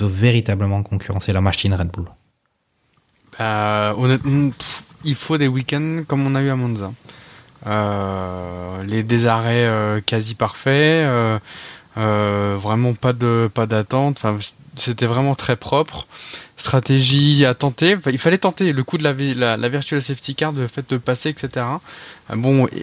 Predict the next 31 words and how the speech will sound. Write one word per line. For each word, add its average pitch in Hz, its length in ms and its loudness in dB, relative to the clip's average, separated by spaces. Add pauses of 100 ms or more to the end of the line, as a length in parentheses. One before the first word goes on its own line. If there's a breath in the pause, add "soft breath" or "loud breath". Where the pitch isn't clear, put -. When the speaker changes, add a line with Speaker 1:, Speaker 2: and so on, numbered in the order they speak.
(200)
Speaker 2:
il, 120 420 -6
quand 143 220 -2
on 131 80 2
regarde, 143 360 0
il 131 140 -6
perd, 143 420 2
je 127 140 -2
crois, 139 420 0
euh, 123 180 0
sur 120 200 -6
un 123 100 -2
arrêt, 123 300 -2
euh, 123 160 -2 (480 loud breath)
euh, 113 380 -2
enfin, 113 160 -2
il 123 180 0
gagne 156 240 2
par 127 180 0
rapport 120 280 2
à 123 40 2
un 127 120 2
arrêt 123 180 0
classique, 139 680 -2
mais 123 120 -4
sur 127 200 0
un 131 120 2
arrêt 139 260 2
sous - 180 -10
V 127 140 0
S 127 80 -2
C, 151 360 -2